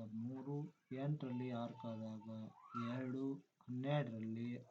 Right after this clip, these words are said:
ನಾಲ್ಕನ್ನ ಕಳೆದಾಗ ಎಂಟು, ಹದಿನೇಳರಲ್ಲಿ ಒಂಬತ್ತನ್ನ ಕಳೆಯಬೇಕು. ಹದಿನೇಳರಲ್ಲಿ ಒಂಬತ್ತನ್ನ ಕಳೆದಾಗ ಎಂಟು, ಆಮೇಲೆ ಸೊನ್ನೆ, ಎಂಟು ಸಾವಿರದ ಎಂಟುನೂರ ಇಪ್ಪತ್ಮೂರು. ಅಂದ್ರೆ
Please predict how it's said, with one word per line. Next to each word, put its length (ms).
ನಾಲ್ಕನ್ನ 540
ಕಳೆದಾಗ 680
ಎಂಟು, 640
ಹದಿನೇಳರಲ್ಲಿ 1080
ಒಂಬತ್ತನ್ನ 760
ಕಳೆಯಬೇಕು. 840
ಹದಿನೇಳರಲ್ಲಿ 640
ಒಂಬತ್ತನ್ನ 460
ಕಳೆದಾಗ 400
ಎಂಟು, 600
ಆಮೇಲೆ 480
ಸೊನ್ನೆ, 500
ಎಂಟು 200
ಸಾವಿರದ 540
ಎಂಟುನೂರ 300
ಇಪ್ಪತ್ಮೂರು. 840
ಅಂದ್ರೆ 400